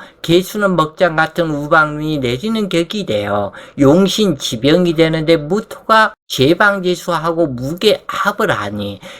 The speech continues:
용신 지약으로 병이 있고 병을 치료하는 약을 만났으므로 아버지 덕이 있으며 귀부인이 될 사주이다. 그러나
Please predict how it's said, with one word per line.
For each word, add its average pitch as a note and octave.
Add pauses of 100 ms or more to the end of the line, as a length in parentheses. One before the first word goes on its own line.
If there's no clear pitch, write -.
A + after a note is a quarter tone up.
(140)
용신 F#3
지약으로 A2+ (280)
병이 F#3+
있고 G#3 (220)
병을 G3
치료하는 C#3+ (340)
약을 B2
만났으므로 C3+
아버지 C#3
덕이 G3
있으며 F3+
귀부인이 D#3
될 D3
사주이다. G#2+ (380)
그러나 A3+